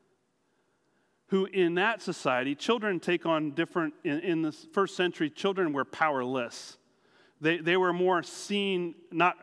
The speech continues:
they, they wanted to be seen and not heard, so to speak, in that society.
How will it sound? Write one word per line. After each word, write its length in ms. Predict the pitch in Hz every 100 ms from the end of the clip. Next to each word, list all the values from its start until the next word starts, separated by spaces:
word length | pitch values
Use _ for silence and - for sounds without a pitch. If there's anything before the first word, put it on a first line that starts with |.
| 180
they, 180 | 175 170
they 160 | 175
wanted 240 | 170 196 180
to 60 |
be 140 | 160 156
seen 340 | - 190 185
and 100 | 156
not 180 | 156 151
heard, 300 | 151 151 135
so 160 | - 135
to 80 |
speak, 360 | 120 - 143 -
in 80 | 131
that 180 | 135 -
society. 420 | 120 139 131